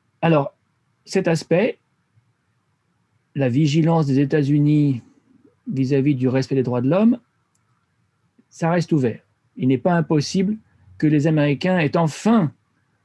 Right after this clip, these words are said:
le courage de dire aux Indiens que, euh, il faudrait être un peu plus respectueux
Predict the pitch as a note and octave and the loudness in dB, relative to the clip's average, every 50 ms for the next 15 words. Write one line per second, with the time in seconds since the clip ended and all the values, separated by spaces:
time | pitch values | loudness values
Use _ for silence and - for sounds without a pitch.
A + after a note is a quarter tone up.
0 | _ _ - D3 D3+ D3 - E3 D#3+ D3 E3+ F3+ F#3 F3+ E3 C#3+ B2+ C3 C#3+ C#3+ | _ _ -2 -2 -2 0 0 -2 0 0 0 0 0 0 -2 -2 -2 -4 -2 -2
1 | C#3 B2+ C3 D#3 E3 E3+ D#3+ C#3+ A#2+ G2+ - _ _ - - C#3 B2 B2+ C3 C3 | -2 0 0 0 2 2 2 0 0 -4 -10 _ _ -4 -4 -2 0 0 0 0
2 | B2 B2 D#3 F3+ G3+ G#3+ G#3+ A3 - _ _ _ _ _ _ _ _ - - D#3 | 2 2 2 2 2 0 -2 -4 -10 _ _ _ _ _ _ _ _ -4 -2 0
3 | E3 E3+ E3+ E3 - - - C#3+ C#3+ C#3 C#3 C#3 C3+ - D3+ C3 B2 - C#3 C3 | 0 2 0 0 -2 -4 -4 -2 0 0 0 -2 -2 -2 -4 -4 -4 -4 -4 -2
4 | C3+ D3+ E3 D#3 C#3 - - - _ - D#3 D3 C3+ - D#3+ D3 C#3 - - - | -2 0 0 0 -2 -4 -8 -14 _ -4 -4 -4 -2 -2 -2 -2 -2 -4 -4 -2
5 | D#3+ E3+ D#3+ D3 D#3 C#3 - - D3+ C3 - - - D3+ D#3+ E3 F3+ F#3 | 0 0 0 0 -2 -4 -4 -6 -8 -8 -8 -8 -4 -2 0 0 0 -2